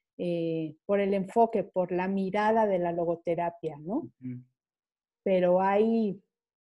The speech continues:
Speaker 1: hay desde muchas aproximaciones que se puede hacer.
Speaker 2: Sí, pero de-, desde la logoterapia está esta, este reenfoque,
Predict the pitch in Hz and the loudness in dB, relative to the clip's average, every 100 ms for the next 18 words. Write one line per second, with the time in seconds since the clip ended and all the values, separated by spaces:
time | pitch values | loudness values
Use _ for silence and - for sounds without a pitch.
0 | _ 202 214 233 233 233 190 196 202 220 | _ 0 4 6 6 4 2 -2 -4 -4
1 | 220 208 202 185 - 180 170 190 190 202 | -4 -6 -6 -10 -6 -6 -6 -6 -6 -6
2 | 196 160 165 - 175 185 202 294 320 - | -10 -12 -12 -6 -4 -4 -6 -4 -4 -8
3 | _ _ _ _ - - 131 131 - _ | _ _ _ _ -18 -8 -8 -8 -16 _
4 | _ - 156 151 147 143 143 139 135 139 | _ 2 4 6 4 2 -2 -2 -2 0
5 | 139 135 143 143 151 151 151 147 - 135 | 2 0 -2 -2 0 0 0 -2 0 0
6 | 131 - 143 127 120 120 - - _ _ | 0 -2 0 2 0 -2 -6 -12 _ _
7 | _ _ _ _ _ _ 151 151 180 156 | _ _ _ _ _ _ 0 2 2 4
8 | 156 143 131 165 151 - 170 269 | 4 2 2 2 2 0 0 -2